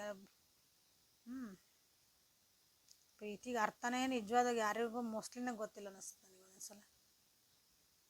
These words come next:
Surrender and twin flame. ವಾವ್, ಯಾರ್ಯಾರು ಅದಿರಲ್ಲ ಇಲ್ಲಿ, most of them twin flame energy ಒಳಗದಿರಿ.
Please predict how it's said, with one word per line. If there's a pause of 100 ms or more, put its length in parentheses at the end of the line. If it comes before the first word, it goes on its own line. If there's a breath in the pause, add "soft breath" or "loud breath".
(580)
Surrender (180)
and
twin
flame.
ವಾವ್,
ಯಾರ್ಯಾರು
ಅದಿರಲ್ಲ
ಇಲ್ಲಿ,
most
of
them
twin
flame
energy
ಒಳಗದಿರಿ.